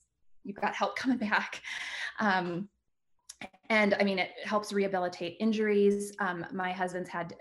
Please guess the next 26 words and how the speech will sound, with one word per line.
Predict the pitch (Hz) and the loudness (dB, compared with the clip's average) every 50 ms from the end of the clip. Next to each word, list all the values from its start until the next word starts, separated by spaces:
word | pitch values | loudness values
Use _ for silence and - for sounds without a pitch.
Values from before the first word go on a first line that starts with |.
| - - - - | -14 -8 -4 -4
a | 190 160 - - - _ _ _ _ | -4 -4 -4 -8 -16 _ _ _ _
couple, | - 208 196 180 185 170 - - - _ _ - | -8 -6 -4 -2 -4 -4 -4 -6 -12 _ _ -8
ha-, | - 214 202 196 | -2 0 0 0
has | - 214 202 | 0 -6 -4
had | - 202 190 185 | -2 -2 -2 -2
knee | 180 185 | -4 -4
surgery | - 190 175 180 175 | -4 -6 -4 -4 -4
himself, | 160 151 165 - 156 170 170 - | -4 -4 -2 -2 -2 -2 -2 -4
and | - 170 | -6 -6
he's | 180 175 170 | -6 -6 -6
been | 160 160 147 - - | -6 -6 -6 -4 -2
riding | 160 160 170 170 170 | -2 0 0 0 0
our | 175 175 | 0 0
electric | 170 170 202 196 - 190 185 - | 0 -2 -4 -4 -6 -8 -4 -4
bikes | 170 165 170 - - | -4 -4 -4 -4 -6
a | 170 | -6
lot | 170 190 202 - - - | -4 -2 -2 -4 -4 -4
'cause | - 180 170 - | -8 -8 -6 -6
it | - - - _ _ _ - - - - - _ - | -8 -8 -10 _ _ _ -20 -20 -20 -20 -20 _ -6
just | 233 214 - | -6 -6 0
helps | - 185 196 - - - - - _ _ _ _ _ _ _ _ | 4 4 4 4 2 -6 -14 -16 _ _ _ _ _ _ _ _
take | - - 240 226 233 - - - | -6 -2 -2 -2 -2 -4 -6 -4
even | 220 208 202 202 | -2 0 0 0
that | 180 180 - - | 0 0 0 0
edge | 190 185 | 0 0
of | 190 175 | 0 -4